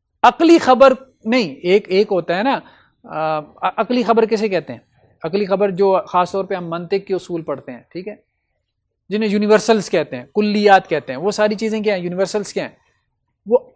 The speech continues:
अकल से derive की हुई चीज़ें हैं ना, ठीक है? दो plus दो is, two plus two is equal to four, ये अकली चीज़ है, ठीक है,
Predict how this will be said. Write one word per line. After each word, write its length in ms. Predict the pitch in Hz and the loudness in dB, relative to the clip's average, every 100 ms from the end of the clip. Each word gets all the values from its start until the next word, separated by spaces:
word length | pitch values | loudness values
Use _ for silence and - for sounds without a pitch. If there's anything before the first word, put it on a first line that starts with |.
| _ | _
अकल 280 | 226 - 311 | -2 4 4
से 160 | 277 277 | 4 -4
derive 340 | 202 208 202 | 4 4 4
की 120 | 202 | 0
हुई 100 | 202 | -6
चीज़ें 240 | 180 165 143 | -6 -8 -8
हैं 80 | 143 | -10
ना, 80 | 226 _ _ _ _ _ _ | -12 _ _ _ _ _ _
ठीक 120 | - - | -20 -20
है? 60 | _ _ _ _ _ _ _ _ _ _ _ _ _ _ | _ _ _ _ _ _ _ _ _ _ _ _ _ _
दो 400 | 165 170 190 202 202 | -10 -2 0 0 0
plus 260 | 190 185 | -4 -4
दो 200 | 160 185 | -4 -2
is, 80 | 190 180 175 _ _ _ _ | -2 -4 -10 _ _ _ _
two 120 | 208 | -8
plus 240 | 202 202 - | -6 -6 -4
two 140 | 196 | -4
is 80 | 190 | -4
equal 240 | 185 185 | -4 -6
to 100 | 185 190 | -6 -10
four, 220 | - 143 - _ _ _ | -8 -8 -10 _ _ _
ये 100 | 208 226 | -12 -2
अकली 280 | 214 208 202 | -2 0 -4
चीज़ 280 | - 156 117 | -4 -10 -12
है, 60 | - _ _ _ _ _ _ _ _ _ _ _ _ | -20 _ _ _ _ _ _ _ _ _ _ _ _
ठीक 180 | - | -20
है, 60 | 180 | -20